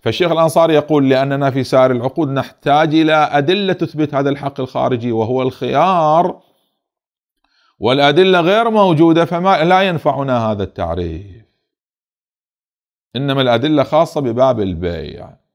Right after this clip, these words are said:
والتعريف هنا خاص بالبيع، قلنا البيع الوضع اللغوي له يقول كذا. شاهد، أما يقول، وبناء على ذلك أنه ما ينفع في بقية خيارات،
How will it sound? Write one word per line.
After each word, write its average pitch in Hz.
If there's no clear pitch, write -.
والتعريف 151
هنا 175
خاص 170
بالبيع، 135
قلنا 143
البيع 127
الوضع 131
اللغوي 123
له 143
يقول 117
كذا. 80
شاهد، 165
أما 196
يقول، 117
وبناء 131
على 120
ذلك 170
أنه 139
ما 156
ينفع 113
في 101
بقية 101
خيارات، 101